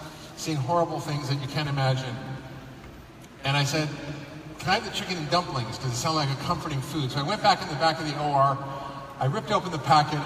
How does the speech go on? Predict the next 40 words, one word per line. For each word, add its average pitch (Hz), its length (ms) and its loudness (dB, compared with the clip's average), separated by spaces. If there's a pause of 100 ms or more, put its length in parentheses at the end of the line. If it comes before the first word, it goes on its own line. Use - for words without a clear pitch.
(140)
and 143 100 2
I 139 160 4
let 170 120 4
it 170 80 0
heat 170 480 -2
with 143 80 -4
this 131 200 -2
thermogenic 156 520 -2 (120)
reaction 143 360 2
they 131 80 0
have 131 260 6
so - 60 -6
you 135 80 0
don't 135 160 -2
need 127 80 0
a - 20 -2
stove. 117 380 -2 (320)
And 147 100 -2
while 220 160 4
it's - 140 0
heating, 202 340 -2
I 143 60 4
started 170 300 0
to 165 60 -6
read 156 140 0
the 147 80 0
label. 180 440 2
There 131 80 -4
were 160 60 2
about 165 280 2
five 202 180 10
hundred 170 260 -4
ingredients. 156 600 -2 (480)
And 170 80 4
I 185 60 4
kept 254 320 0
looking 214 300 2
for 175 160 -2
the 165 80 -4
chicken, 165 340 -2